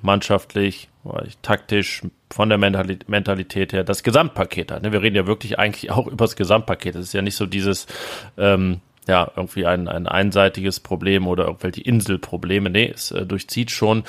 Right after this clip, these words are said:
so ziemlich alles. Ähm, ja, und wenn das nicht gelingt, dann, äh, jetzt nicht die ganz großen Szenarien an die Wand malen, aber dann kennt man ja Dynamiken, die dieses Geschäft hat und die sind nicht da, weil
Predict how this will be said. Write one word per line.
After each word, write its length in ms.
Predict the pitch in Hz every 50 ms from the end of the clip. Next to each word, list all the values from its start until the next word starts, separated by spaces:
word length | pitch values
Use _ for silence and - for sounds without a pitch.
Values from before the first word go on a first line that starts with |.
| - - - - - - _
so 140 | - - 104
ziemlich 400 | - - 110 110 101 - - -
alles. 480 | 117 143 160 180 165 - - - - -
Ähm, 580 | - 117 120 117 120 120 120 120 120 117 117 - _ _ _
ja, 240 | - 139 170 - - - _ _ _ _ _ _ _ _ _ _ _ _ _ -
und 260 | - 117 104 92 -
wenn 100 | - 104
das 160 | 101 101 -
nicht 220 | - 101 101 - -
gelingt, 420 | - 117 117 131 135 139 131 -
dann, 180 | 113 104 101 101
äh, 340 | 101 101 101 - 104 104 101
jetzt 160 | 98 - -
nicht 180 | 101 95 -
die 60 | - 104
ganz 240 | 104 104 104 -
großen 280 | - 110 110 104 - 113
Szenarien 480 | - - 110 104 104 110 117 113 117 110
an 140 | 101 104
die 140 | 104 104 92
Wand 240 | 104 107 110 - -
malen, 260 | 113 113 113 117 113
aber 220 | 104 98 98 101 95
dann 260 | 101 98 95 87 -
kennt 220 | - 110 107 95
man 100 | 104 95
ja 160 | 92 92 90
Dynamiken, 840 | - - - - 101 90 95 98 104 104 101 92 - - 95 92 92 - _ _ -
die 80 | 92 87
dieses 380 | 85 90 87 87 87 - -
Geschäft 400 | - - - - 98 92 - -
hat 240 | 104 113 113 - -
und 240 | - 90 87 85 -
die 60 | 95
sind 280 | 87 92 95 90 - -
nicht 240 | 101 98 - - -
da, 240 | 101 101 107 104
weil 240 | 92 95 92 95 87